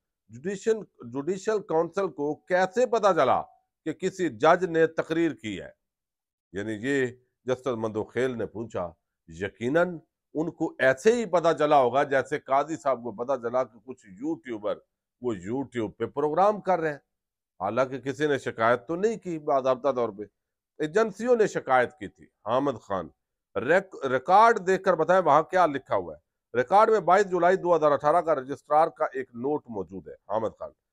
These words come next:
मोबाइल उठाकर सहाफी बनने वालों को सोचना चाहिए कि practice and procedure का फैसला आ चुका है। भाई, सबको पता है काजी साहब जो कुछ आप कर रहे हैं।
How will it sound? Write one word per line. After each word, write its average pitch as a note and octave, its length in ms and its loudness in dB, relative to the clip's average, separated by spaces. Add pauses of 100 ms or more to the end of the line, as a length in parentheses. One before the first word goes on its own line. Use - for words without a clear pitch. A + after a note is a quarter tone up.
(220)
मोबाइल F3+ 400 6
उठाकर D#3 440 4
सहाफी D3 380 2
बनने C#3+ 280 0
वालों C#3 280 2
को C3 160 -8
सोचना C#3+ 400 -4
चाहिए C3 180 -4
कि A#2 80 -10
practice C3+ 440 -4
and A#2 200 -10
procedure C#3 400 -10
का B2 80 -6
फैसला B2 520 -8 (260)
आ D#3+ 160 6
चुका F#2+ 300 -8
है। D2+ 160 -12 (300)
भाई, G#2+ 260 -4
सबको B2+ 540 -4
पता B2+ 340 -4
है A#2 80 2
काजी A2+ 320 -6
साहब A#2 440 -4 (300)
जो B2+ 140 -2
कुछ B2 240 -4
आप G#2+ 240 0
कर A#2 120 2
रहे C3 120 4
हैं। A2 140 2